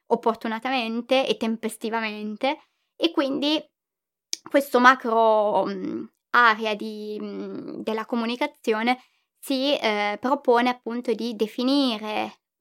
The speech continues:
il, il messaggio da veicolare, a chi veicolarlo e quale strategia compiere, perché comunque ci sono tante strategie da seguire e a seconda del,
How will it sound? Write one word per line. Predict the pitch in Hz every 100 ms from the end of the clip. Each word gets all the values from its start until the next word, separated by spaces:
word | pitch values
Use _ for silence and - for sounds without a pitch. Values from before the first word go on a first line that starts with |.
| _
il, | 214 214 214 -
il | 214
messaggio | 220 208 233 214 208
da | 214
veicolare, | 226 233 330 302 285 302 320 320 - _ _
a | -
chi | - 220
veicolarlo | 208 208 - 262 262 277 285 294 294
e | 320 320
quale | 285 277 311
strategia | - 220 240 233 - 220 220
compiere, | - 247 226 208 - 208 196
perché | 202 - 240 214
comunque | 233 233 214 226 240 240 _ -
ci | - 240
sono | 254 233
tante | 240 247 226
strategie | - 220 226 233 247
da | 214
seguire | 214 302 240 220 226 226 247 247 _ _
e | 247 226 220 202 -
a | 214
seconda | - 233 262 226 208
del, | 202 208